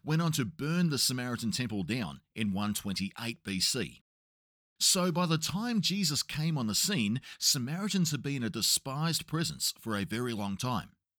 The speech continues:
The origins go back to the initial Assyrian takeover in seven twenty-two B C, and we see clear hostility between them and the Jews from five thirty-eight B C onwards.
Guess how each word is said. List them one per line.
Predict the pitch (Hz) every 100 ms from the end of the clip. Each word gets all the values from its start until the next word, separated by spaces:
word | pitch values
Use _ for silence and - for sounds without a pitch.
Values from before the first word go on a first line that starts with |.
| _ _ _
The | 143
origins | 170 208 208 110 226
go | 135 113
back | 151 156
to | 131
the | 107
initial | 110 185 208 185
Assyrian | 131 - 175 147 117
takeover | 156 170 139 95 90 98
in |
seven | 92 151 131 123
twenty-two | 123 117 107 127
B | 113 113
C, | - 180 85 - - -
and | 143
we | 143 143
see | - 151
clear | - 160 202
hostility | 151 151 - 208 185 95
between | 95 - 113 104
them | 85 151 190 -
and | 196 208
the |
Jews | 120 80 87 104 - -
from | - 113
five | - 127 143 131
thirty-eight | 127 120 120 110 107
B | 104 101
C | - 101 101 -
onwards. | 104 87 65 - -